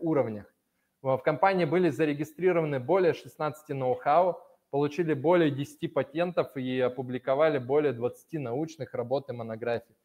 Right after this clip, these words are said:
В том числе, э, ведется сейчас сотрудничество с белорусскими и российскими технологическими университетами в научно-исследовательской сфере,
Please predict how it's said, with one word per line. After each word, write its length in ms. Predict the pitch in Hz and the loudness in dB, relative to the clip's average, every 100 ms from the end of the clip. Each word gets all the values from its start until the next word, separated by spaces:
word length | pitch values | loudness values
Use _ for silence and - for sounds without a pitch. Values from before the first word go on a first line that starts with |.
| _ _ | _ _
В 40 | - | 0
том 160 | 185 | 0
числе, 520 | 190 160 151 170 180 - _ _ | 0 -6 0 0 0 -8 _ _
э, 180 | 131 131 | -4 -2
ведется 640 | 123 131 175 175 - - | -2 2 2 0 -8 -12
сейчас 360 | 131 - 156 156 | -4 2 2 2
сотрудничество 540 | 139 151 185 180 - | -6 -2 -2 -2 -8
с 40 | 117 | -4
белорусскими 760 | 127 147 127 175 - 160 139 | 2 4 4 2 -2 -4 0
и 20 | |
российскими 560 | 127 127 175 160 - 135 | 2 0 -4 -10 -8 -8
технологическими 800 | 117 123 131 131 143 135 - 131 | -8 -6 -2 -2 -2 -8 -8 -6
университетами 600 | 123 123 - 175 175 147 | -2 -4 -2 -4 -2 -4
в 60 | |
научно-исследовательской 1000 | 123 170 202 160 147 - 165 147 127 - 131 | 0 0 0 -2 -4 0 0 0 -6 -6 -6
сфере, 480 | - 139 131 107 | -4 0 0 0